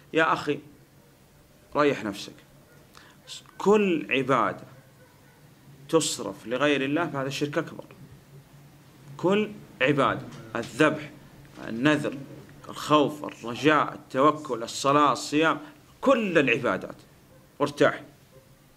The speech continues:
هذه أمثلة على الشرك الأكبر، ألف مثال. مفهوم؟ طيب. وأمثلة على الشرك الأصغر، حلف بغير الله، الرياء، قول ما شاء الله وشئت.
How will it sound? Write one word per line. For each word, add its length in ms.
هذه 200
أمثلة 220
على 60
الشرك 300
الأكبر، 420
ألف 180
مثال. 280
مفهوم؟ 500
طيب. 200
وأمثلة 340
على 80
الشرك 320
الأصغر، 520
حلف 280
بغير 300
الله، 300
الرياء، 480
قول 260
ما 140
شاء 200
الله 140
وشئت. 300